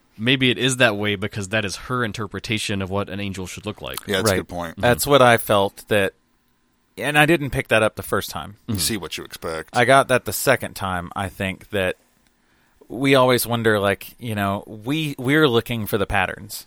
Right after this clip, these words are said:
Speaker 1: Mm-hmm.
Speaker 3: and that's what, that's the pattern that she found. You know, that was what she knew as what an angel would look like.
Speaker 2: Right.
Speaker 1: Right.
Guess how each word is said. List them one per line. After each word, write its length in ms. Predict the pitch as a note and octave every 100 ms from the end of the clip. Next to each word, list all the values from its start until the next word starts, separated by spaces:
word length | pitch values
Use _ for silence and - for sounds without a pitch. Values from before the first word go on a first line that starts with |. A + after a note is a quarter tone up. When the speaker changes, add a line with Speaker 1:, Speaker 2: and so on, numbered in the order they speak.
| _
Speaker 1:
Mm-hmm. 220 | B2 E2+ -
Speaker 3:
and 180 | A2+ A2+
that's 280 | A2+ G#2 -
what, 200 | G#2 G2+ _
that's 240 | A2+ G#2+ -
the 100 | A2+
pattern 360 | G#2+ G2+ F#2+ F2+
that 100 | -
she 160 | -
found. 460 | F#2 E2+ D#2 - F#2+
You 120 | G#2+
know, 160 | F#2+ F#2+
that 300 | G2 G2 -
was 520 | F#2+ F2+ F2 D#2+ - _ _ _ _ A2
what 200 | A#2 -
she 340 | - A#2+ A2
knew 460 | G#2 G2 F#2 F2 E2+ _ _ _ _ _ _ _ -
as 160 | G2
what 100 | F#2
an 100 | F2
angel 240 | E2 D#2 D2
would 100 | D2
look 140 | D2 -
like. 180 | -
Speaker 2:
Right. 200 | E2+ D2+ -
Speaker 1:
Right. 220 | G2 C2+